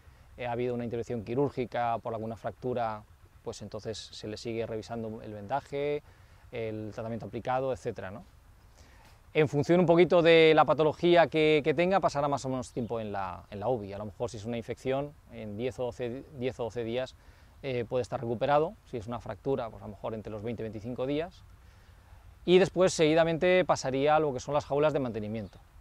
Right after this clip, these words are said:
Ahí el animal ya no recibe ningún tipo de tratamiento, aunque a veces puede estar con el ala vendada, pero ahí en, en esas jaulas, eh, los animales comen, eh, por sí solos. Eh, después de un tiempo, eh, si vemos que el animal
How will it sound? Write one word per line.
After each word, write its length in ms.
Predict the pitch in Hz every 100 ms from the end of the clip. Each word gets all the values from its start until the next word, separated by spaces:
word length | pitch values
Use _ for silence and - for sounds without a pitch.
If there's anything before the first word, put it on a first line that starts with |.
| -
Ahí 160 | 113 123
el 80 | 123
animal 420 | 127 131 143 127
ya 140 | 131
no 100 | 131
recibe 340 | 123 120 127 131
ningún 300 | 127 127 123
tipo 320 | 165 - 123
de 440 | 117 113 110 107
tratamiento, 680 | 113 117 131 170 180 202 220 - - - - - - - - - - - - -
aunque 240 | 151 151
a 20 |
veces 180 | 143 135
puede 140 | -
estar 220 | 127 139 127
con 120 | 113
el 80 | 113
ala 140 | 120
vendada, 380 | 127 143 190 208
pero 320 | 143 113 110
ahí 240 | 131 127 131
en, 360 | 127 127 120
en 80 | 123
esas 240 | 120 135 -
jaulas, 500 | 151 147 135 - -
eh, 80 | -
los 140 | 120 104
animales 360 | 120 127 131
comen, 460 | - 131 120 113 104 -
eh, 160 | 117 107
por 140 | 117
sí 80 | -
solos. 400 | - 151 190 - - - - - - - - - - - - -
Eh, 240 | 156 156
después 320 | 147 - 165
de 240 | 165 175 175
un 400 | 175 180 175 151
tiempo, 560 | 196 208 208 240 240 -
eh, 260 | 139 131 123
si 120 | -
vemos 220 | 127 135
que 40 | 135
el 60 |
animal 720 | 135 135 143 143 139 135 131